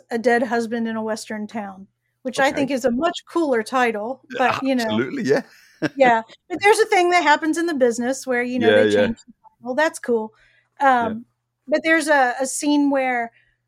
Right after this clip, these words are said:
Speaker 1: Moses White, who is the lead character, he's a U S Marshal. He's
Speaker 2: Yeah.
Speaker 1: riding from one town to another. So we've got him riding in an open field of these yellow flowers,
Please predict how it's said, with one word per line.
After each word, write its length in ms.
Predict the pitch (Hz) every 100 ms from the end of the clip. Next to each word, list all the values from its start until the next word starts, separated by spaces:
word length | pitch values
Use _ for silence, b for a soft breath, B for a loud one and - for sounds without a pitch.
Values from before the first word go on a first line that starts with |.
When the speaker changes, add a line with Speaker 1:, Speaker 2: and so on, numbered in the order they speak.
| _ _ -
Speaker 1:
Moses 520 | 247 269 277 254 -
White, 400 | 254 254 247 233
who 140 | 240 254
is 160 | 226
the 120 | -
lead 280 | 240 240 214
character, 640 | - 254 240 - 226 220 226
he's 280 | 247 233
a 80 | 240
U 180 | 226 233
S 180 | 220 -
Marshal. 560 | 247 240 - 214 214 b b _
He's 240 | 285 269
Speaker 2:
Yeah. 80 | 240
Speaker 1:
riding 420 | 254 254 254 247
from 280 | 254 254 233
one 220 | 233 233
town 320 | 233 247 233 233
to 180 | 247
another. 560 | 233 262 330 269 214 - _ _ _ _ _
So 680 | - 294 247 240 233 240 - _ _ _ -
we've 180 | 254
got 180 | 247 254
him 200 | 233 240
riding 320 | 247 262 262 262
in 100 | 233
an 140 | 233
open 360 | 262 269 262 233
field 360 | - 247 240 233
of 100 | 214
these 220 | 220 214
yellow 320 | 247 240 220
flowers, 680 | 214 233 240 240 214 214 -